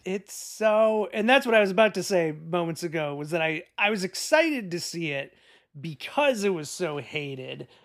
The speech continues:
Uh, but unlike, you know, when y-, I feel like you hear about Showgirls,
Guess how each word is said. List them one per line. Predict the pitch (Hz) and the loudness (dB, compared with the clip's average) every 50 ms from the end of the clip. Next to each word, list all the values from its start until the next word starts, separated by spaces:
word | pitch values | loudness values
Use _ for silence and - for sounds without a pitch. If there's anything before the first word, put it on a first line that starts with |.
| _ _ _ _ _ _ | _ _ _ _ _ _
Uh, | - 175 165 160 156 156 | -4 -2 0 2 0 0
but | 151 151 - - | -2 -4 -4 0
unlike, | - 254 277 277 262 247 247 226 - | 2 2 2 2 2 2 0 0 -2
you | 254 240 | 0 2
know, | 208 196 180 | 4 4 4
when | 175 180 185 185 | 4 4 2 0
y-, | 180 - | -2 -4
I | 180 175 | -4 -2
feel | - 196 | 0 0
like | 196 190 180 - | 0 0 -2 -4
you | 185 180 | -6 -8
hear | - - 254 247 233 | -4 -2 0 0 0
about | 220 208 190 190 190 | 2 0 0 -2 -4
Showgirls, | 226 - - - 226 214 202 196 190 160 170 156 143 139 139 131 127 131 135 131 - - - | -4 -4 -4 0 2 2 2 2 0 0 -4 -6 -4 -4 -6 -6 -6 -6 -8 -10 -14 -16 -20